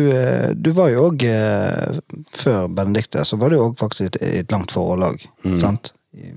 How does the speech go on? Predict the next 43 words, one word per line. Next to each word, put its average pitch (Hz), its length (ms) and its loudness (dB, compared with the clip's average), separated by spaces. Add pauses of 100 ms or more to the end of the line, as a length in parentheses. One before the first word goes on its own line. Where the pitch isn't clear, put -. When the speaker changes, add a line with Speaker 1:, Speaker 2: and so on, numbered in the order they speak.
Speaker 1:
snakker - 280 0
ikke 110 60 6
Speaker 2:
Ni 104 60 8
Speaker 1:
bare 92 180 4
Speaker 2:
år. 139 80 2
Speaker 1:
to 127 140 2
måneder, 90 260 0
ni 131 240 6
år. 76 180 -2 (680)
Og 139 80 0
så 139 100 4
treffer 120 280 0
Benedikte, 92 520 -2
boom. 90 360 -2 (400)
Speaker 2:
Boom, 113 500 4
det 92 100 0
var, 110 180 4 (100)
Speaker 1:
Ja. 107 140 2
Speaker 2:
eh, 98 160 -2 (180)
tra-, - 340 -2 (100)
tilfeldig, 113 560 0
mm, 92 340 0 (260)
snakket - 340 -4
med 101 80 4
henne 95 80 0
på 87 340 0
Instagram, 87 560 -2
og 82 60 -2
så 85 300 -2 (200)
Speaker 1:
Ja. 95 160 -2 (600)
Speaker 2:
bare - 120 2
følte 113 240 4
jeg 131 60 6
en 120 60 6
sterk, - 800 -2
sterk - 280 -2
følelse 92 320 0
om 98 120 0
at, 90 220 -4
eh, 87 160 0
hun 104 400 -2
må 98 100 4
jeg 82 280 0